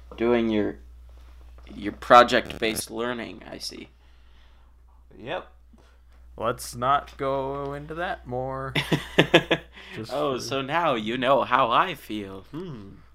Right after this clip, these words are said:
Speaker 2: What about your, uh, your rising, uh, your rising status in the throwing frisbee community?
Speaker 1: Yeah, my, my, uh, my, uh,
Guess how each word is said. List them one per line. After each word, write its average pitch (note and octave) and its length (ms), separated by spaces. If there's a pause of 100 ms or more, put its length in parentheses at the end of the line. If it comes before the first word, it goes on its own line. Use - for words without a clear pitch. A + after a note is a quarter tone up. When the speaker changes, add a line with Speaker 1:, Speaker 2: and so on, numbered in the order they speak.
(200)
Speaker 2:
What A#2 180
about G#2 280
your, G#2 240
uh, F#2+ 200
your G2+ 160
rising, G2+ 600
uh, F#2 300 (260)
your F#2+ 160
rising G2+ 440
status G#2+ 480
in G2+ 120
the F#2 220 (300)
throwing G#2 520
frisbee G#2+ 420
community? A2+ 520 (400)
Speaker 1:
Yeah, G#2 300 (120)
my, A2+ 480 (140)
my, G#2+ 400
uh, G2 260 (500)
my, G2 380
uh, F2+ 280